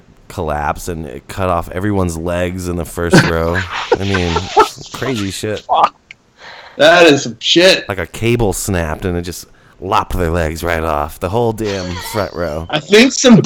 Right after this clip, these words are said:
Speaker 2: I think one of the dudes that died in that Mindbender accident, one of his head, like, one of the dude's heads got, like, totally decapitated.
Speaker 1: Jesus.
Speaker 2: Yeah.
Speaker 1: That's crazy.
Speaker 2: And it was back in the day, like, where the mall was, like, fairly new.
Speaker 1: <laughs>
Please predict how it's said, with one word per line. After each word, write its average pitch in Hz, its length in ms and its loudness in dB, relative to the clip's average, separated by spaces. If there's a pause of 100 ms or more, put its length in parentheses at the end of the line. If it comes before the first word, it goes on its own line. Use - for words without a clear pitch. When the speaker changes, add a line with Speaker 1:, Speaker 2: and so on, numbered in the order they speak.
(100)
Speaker 2:
I 156 100 6
think 220 240 4
one 220 160 4
of 208 40 6
the 190 60 4
dudes 156 520 8
that 135 260 -2
died 135 300 2
in 147 80 0
that 143 240 -4
Mindbender 147 540 2
accident, 147 440 4
one 143 180 4
of 147 60 4
his 131 180 2
head, 123 420 -4
like, 123 240 -2
one 139 220 6
of 151 60 8
the 139 60 6
dude's 135 260 6
heads 120 240 0
got, 113 180 -2
like, 135 160 -4
totally 127 260 6
decapitated. 127 840 -2
Speaker 1:
Jesus. 90 840 -8 (300)
Speaker 2:
Yeah. 117 380 4
Speaker 1:
That's 104 480 -2
crazy. 98 480 -6 (600)
Speaker 2:
And 156 140 6
it 185 80 6
was 185 140 8
back 160 420 4
in 170 140 2
the 156 120 4
day, 135 400 2
like, 139 240 2
where 131 220 4
the 139 80 0
mall 131 400 6
was, 131 320 2 (260)
like, 120 240 0
fairly 135 480 6
new. 135 520 4 (200)
Speaker 1:
<laughs> 98 300 -4